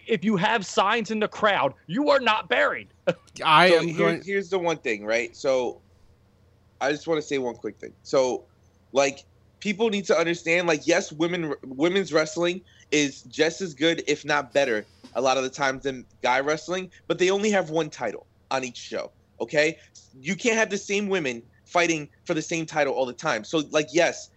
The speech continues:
Speaker 3: if they're not in the title match, s-, people are gonna have to take a back seat. You have to be okay with that. It's not like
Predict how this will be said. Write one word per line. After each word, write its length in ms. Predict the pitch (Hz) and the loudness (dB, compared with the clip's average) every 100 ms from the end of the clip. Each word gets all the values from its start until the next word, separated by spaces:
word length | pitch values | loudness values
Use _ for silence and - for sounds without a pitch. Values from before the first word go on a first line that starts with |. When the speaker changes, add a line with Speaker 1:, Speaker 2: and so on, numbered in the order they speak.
| _ - | _ -2
Speaker 3:
if 120 | 156 | -2
they're 120 | 165 170 | 0 0
not 240 | 170 185 | 0 -2
in 80 | 175 | -4
the 80 | 170 | -6
title 280 | 185 185 170 | -2 0 0
match, 340 | 151 135 - - | 0 -2 -6 -20
s-, 240 | - - - | -20 -20 -12
people 220 | 190 170 | -4 -2
are 60 | |
gonna 140 | 170 160 | 0 0
have 200 | 165 156 | -2 -2
to 60 | |
take 200 | 147 175 | -6 -8
a 40 | 143 | -4
back 300 | 131 143 135 | -2 -2 -2
seat. 220 | - 147 | -10 -10
You 120 | 117 | -4
have 200 | 143 156 | -2 -2
to 80 | - | -4
be 160 | 139 143 | -6 -6
okay 280 | 135 - 165 | -4 -4 -4
with 160 | 139 | -4
that. 180 | 104 95 | -6 -6
It's 160 | 143 - | -4 -2
not 180 | 175 160 | 0 0
like 240 | 170 160 | -2 -2